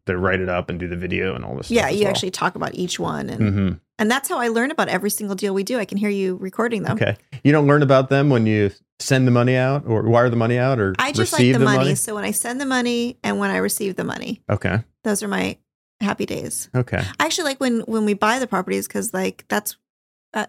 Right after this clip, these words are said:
Speaker 2: another Pete Reed quote, that's, quote, "That's when we make the money."
Speaker 1: Yeah, y-, it is. You
Speaker 2: Uh-huh.
Speaker 1: make money when you buy, not when you sell.
Speaker 2: Right.
Speaker 1: Of course, when you sell, you actually receive the money,
Speaker 2: And I
Speaker 1: so.
Speaker 2: like that part, so.
Speaker 1: Yeah, <laughs> that's the fun part,
Speaker 2: Yeah.
Speaker 1: actually.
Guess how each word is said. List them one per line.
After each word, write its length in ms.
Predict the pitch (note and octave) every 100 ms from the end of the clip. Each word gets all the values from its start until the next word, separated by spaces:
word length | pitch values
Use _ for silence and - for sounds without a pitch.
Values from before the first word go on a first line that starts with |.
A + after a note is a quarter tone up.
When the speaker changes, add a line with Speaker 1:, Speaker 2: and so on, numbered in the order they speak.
| -
Speaker 2:
another 300 | A3+ A3+ A#3
Pete 220 | A#3 G#3+
Reed 160 | G#3 F#3
quote, 240 | B3+ A#3+
that's, 220 | D#3+ - -
quote, 360 | - B3 A3+
"That's 240 | G#3+ G#3+ -
when 140 | G#3
we 100 | G3+
make 260 | G3 G#3+ -
the 60 | F3+
money." 440 | G3+ - G3+ - -
Speaker 1:
Yeah, 140 | D#3+ -
y-, 60 | B2
it 280 | B2+ C3+
is. 360 | F3 A3+ C3+ - -
You 60 |
Speaker 2:
Uh-huh. 100 | C3
Speaker 1:
make 140 | C#3+ C#3+
money 180 | C#3+ D3
when 140 | C#3+
you 60 | C3+
buy, 280 | B2+ C#3 A#2
not 180 | A2 G2
when 80 | G2
you 40 |
sell. 320 | - F#2+ E2+ -
Speaker 2:
Right. 320 | G3 B3 A3 - -
Speaker 1:
Of 80 | -
course, 300 | D#3 B2+ - _ _
when 120 | B2
you 80 | A#2+
sell, 360 | - D3 A#2+ G#2
you 80 | G2
actually 260 | F#2+ B2+
receive 500 | F#2+ - - F#2+ F#2
the 80 | D2+
money, 180 | - G1+ -
Speaker 2:
And 100 | A3+
I 80 | A3+
Speaker 1:
so. 40 |
Speaker 2:
like 120 | F#3+
that 200 | - A3
part, 260 | - - -
so. 100 | -
Speaker 1:
Yeah, 220 | G#2+ G#2+ - _
<laughs> 180 | A2 -
that's 160 | - -
the 100 | F#2+
fun 220 | F2 E2+
part, 220 | - - A#3
Speaker 2:
Yeah. 60 | A3
Speaker 1:
actually. 280 | A3 -